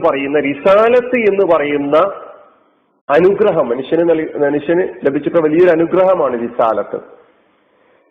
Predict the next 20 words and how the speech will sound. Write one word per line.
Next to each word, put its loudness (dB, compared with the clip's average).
പ്രവാചകത്വം 2
എന്ന് 2
പറയുന്ന 0
ഈ 2
മഹാനുഗ്രഹത്തിന്റെ 0
ആവശ്യകത, 0
അതിന്റെ 0
പ്രാധാന്യം 0
വ്യക്തമാക്കുകയാണ് 0
ചെയ്യുന്നത്. -10
മനുഷ്യൻ 0
അല്ല-, 0
മനു-, -2
അള്ളാഹു 2
മനുഷ്യനിൽ 0
നിക്ഷേ-, -2
നേരത്തെ 2
പറഞ്ഞതുപോലെ 2
നിക്ഷേപിച്ചു -2
വെച്ചിട്ടുള്ള 0